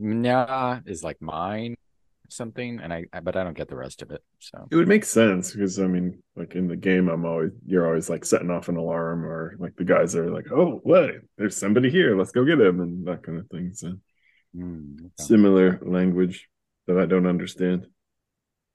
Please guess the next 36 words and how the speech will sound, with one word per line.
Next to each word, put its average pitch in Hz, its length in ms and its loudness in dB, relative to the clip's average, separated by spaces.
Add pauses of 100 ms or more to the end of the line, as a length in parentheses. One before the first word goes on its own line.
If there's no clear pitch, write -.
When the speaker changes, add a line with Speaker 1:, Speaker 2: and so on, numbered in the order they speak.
(360)
Speaker 2:
I 147 80 2
Speaker 1:
So 196 60 4
Speaker 2:
also - 80 6
like 123 120 4
Speaker 1:
they're 151 100 2
Speaker 2:
that 165 60 4
Speaker 1:
all 143 80 -2
Speaker 2:
they, 101 140 4 (160)
that 110 160 2
the 104 80 0
guards 104 400 4
struggle 95 720 0
defending 90 500 -2
two - 180 0
gates. 69 560 -4 (460)
<laughs> 160 80 2 (1200)
It's - 100 -20
like, - 140 -20
"Something's 107 440 0
at 156 120 4
Speaker 1:
Yeah. 220 100 6
Speaker 2:
the 214 80 -8
first 277 340 4
gate," 110 300 6
and 95 100 -6
then 95 80 -2
they 95 140 2
all 95 180 4
go 95 160 -4
running 95 480 0
in 95 120 -4
their 90 160 -2
underwear 92 500 0
and 92 140 -2
they're 98 100 -8
<laughs> - 40 0